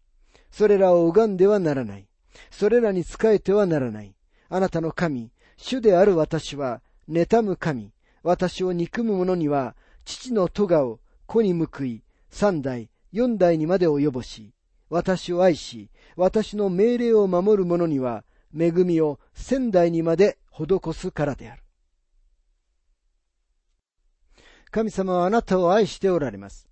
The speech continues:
あなたが誰であるかには何の違いもありません。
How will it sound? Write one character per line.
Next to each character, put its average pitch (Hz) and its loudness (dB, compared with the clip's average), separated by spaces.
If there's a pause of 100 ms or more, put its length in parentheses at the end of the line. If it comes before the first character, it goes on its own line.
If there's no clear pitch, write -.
(460)
あ 185 -4
な 214 0
た 196 -2
が 180 4
誰 247 0
で 196 0
あ 208 -2
る 190 0
か 170 -2
に 165 -4
は 180 2
何 180 0
の 240 -2
違 196 0
い 190 -2
も 208 2
あ 185 6
り 123 -2
ま 98 -16
せ - -20
ん。 - -20